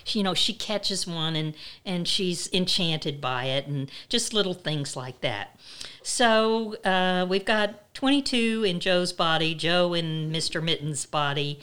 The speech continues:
and in the meanwhile, back in the Great Before, the, an accountant that works for the Great Beyond has found that he's missing a soul. And of course, his soul is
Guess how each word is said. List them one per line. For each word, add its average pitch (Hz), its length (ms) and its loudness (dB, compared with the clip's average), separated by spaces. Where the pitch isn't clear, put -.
and 170 500 -2
in 175 400 -4
the 160 80 -6
meanwhile, 151 880 -2
back 240 380 0
in 226 100 0
the 208 80 -2
Great 190 300 -2
Before, 156 720 -4
the, 185 300 -2
an 185 140 2
accountant 175 840 -4
that 175 320 -4
works 185 300 0
for 165 100 -2
the 147 80 -2
Great 139 260 -2
Beyond 139 540 0
has 175 180 -2
found 208 380 -2
that 190 80 -4
he's 175 220 -4
missing 175 360 -2
a 160 40 -4
soul. 127 440 0
And 123 80 -4
of 135 100 -6
course, - 280 -2
his 160 100 -4
soul 143 560 -2
is 131 460 -6